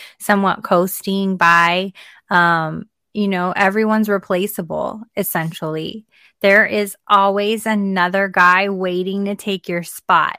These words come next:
Just chomping at the bit to get back out there on the field. So I,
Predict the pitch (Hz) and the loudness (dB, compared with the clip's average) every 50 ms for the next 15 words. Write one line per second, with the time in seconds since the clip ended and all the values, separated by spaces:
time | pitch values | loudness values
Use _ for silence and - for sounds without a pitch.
0 | - _ - - 220 208 202 196 185 - - - - - _ _ _ _ _ _ | -12 _ -2 2 4 4 4 2 0 -8 -14 -16 -18 -20 _ _ _ _ _ _
1 | _ _ - - - - 254 240 240 240 254 220 233 214 208 - - 180 185 185 | _ _ -16 -16 -2 2 4 4 4 4 2 0 -4 -4 -4 -2 -2 -2 -2 -2
2 | - - 190 175 175 196 185 175 165 - - - - 226 196 185 196 - - - | -6 -8 -8 -6 -4 -2 -2 -2 -2 -4 -6 -8 -8 -6 -4 -4 -4 -6 -4 -2
3 | 180 175 180 175 - 190 170 170 - - 175 175 175 175 175 170 165 165 165 - | 0 0 0 0 -2 -2 -2 0 -2 -2 -6 -6 -6 -4 -6 -6 -8 -10 -12 -14
4 | _ _ 190 170 160 160 160 165 175 175 - - - - 214 214 214 202 | _ _ -8 -6 -4 -4 -4 -6 -8 -12 -16 -18 -6 -2 0 2 2 0